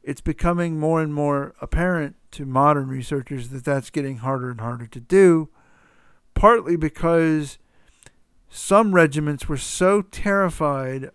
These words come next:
of the Spanish flu that they would actually shoot dead people, meaning that they would be able to count this person with the Spanish flu as a combat injury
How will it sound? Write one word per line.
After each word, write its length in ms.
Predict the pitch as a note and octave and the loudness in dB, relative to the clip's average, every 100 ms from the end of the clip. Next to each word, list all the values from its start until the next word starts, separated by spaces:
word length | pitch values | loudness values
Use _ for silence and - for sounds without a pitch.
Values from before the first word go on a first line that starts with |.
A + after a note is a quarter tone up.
| - | -2
of 320 | D3 C#3+ D3 | -2 -2 -8
the 80 | C#3 | -14
Spanish 480 | - D3+ C#3 B2+ | -8 -8 -8 -10
flu 580 | - - A#3 G3 C#3 C3 - _ _ _ _ _ _ _ _ | -10 4 6 6 4 -4 -12 _ _ _ _ _ _ _ _
that 200 | E3 C#3+ | -8 -2
they 120 | F#3+ | 0
would 160 | G3 F3+ | 2 0
actually 760 | - F#3 A3 - G3+ F3+ F3 | -4 -4 -4 -6 -4 -2 -4
shoot 760 | D3+ - - G#3 A#3 D#3 - - _ _ _ _ _ _ _ | -6 -12 -8 -2 0 0 -4 -20 _ _ _ _ _ _ _
dead 360 | E3+ E3+ D3+ - | 4 4 2 -4
people, 440 | B2+ A2 - - _ _ _ - | -6 -6 -14 -20 _ _ _ -6
meaning 400 | A#2+ D#3+ D3+ C3+ | 0 4 6 4
that 140 | B2 | 2
they 120 | B2+ | 0
would 160 | C3 A#2 | 0 0
be 200 | B2 A#2+ | 0 -2
able 300 | B2 B2+ A#2+ | -2 -2 -4
to 320 | - - B2+ A2+ _ - | -6 -8 -8 -8 _ -6
count 340 | C#3 C#3+ C#3 - | -2 -2 -4 -8
this 240 | B2+ - _ _ | -10 -10 _ _
person 380 | - D3 C3 C3 | -2 -2 -2 -2
with 140 | A#2+ G#2+ | -2 -4
the 80 | |
Spanish 400 | A#2+ - A#2+ A2+ | -10 -8 -6 -6
flu 440 | - E3+ F#3 E3+ D#3 _ - _ | -6 -4 -2 -2 -4 _ -20 _
as 180 | - B2 | -10 -8
a 80 | B2+ | -8
combat 720 | - - C#3 C3 A2 G2+ F2+ - | -6 -6 -2 -4 -4 -8 -12 -12
injury 520 | A2 G#2 G2+ F2 G#2 | -10 -10 -12 -18 -20